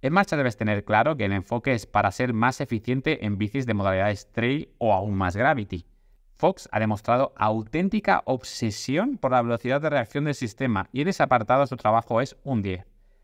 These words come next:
Además, el sistema no hace ningún ruido, lo que unido a esa rapidísima transición entre modos hace que sea totalmente natural y que trabaje en la sombra,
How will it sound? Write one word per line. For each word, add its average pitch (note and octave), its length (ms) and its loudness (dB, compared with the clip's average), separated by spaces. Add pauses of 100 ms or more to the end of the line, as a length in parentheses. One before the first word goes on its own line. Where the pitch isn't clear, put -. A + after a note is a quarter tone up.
(160)
Además, F3+ 300 2
el E3+ 80 0
sistema D#3+ 340 -2
no C#3+ 80 0
hace C#3+ 180 -2
ningún B2+ 440 0
ruido, A2 400 -2
lo A2 160 0
que A2+ 120 0
unido D#3+ 280 -2
a - 20 2
esa C#3 180 -6
rapidísima A#2 640 0
transición C#3 460 -2
entre G#2 260 -2
modos B2 440 0 (360)
hace A#2+ 240 -2
que C#3 120 -2
sea C3 200 0
totalmente C3 680 0
natural G#2+ 520 2
y A2+ 100 -6
que C#3+ 120 -2
trabaje D#3 480 0
en G#2+ 200 0
la G2 100 0
sombra, D3 540 0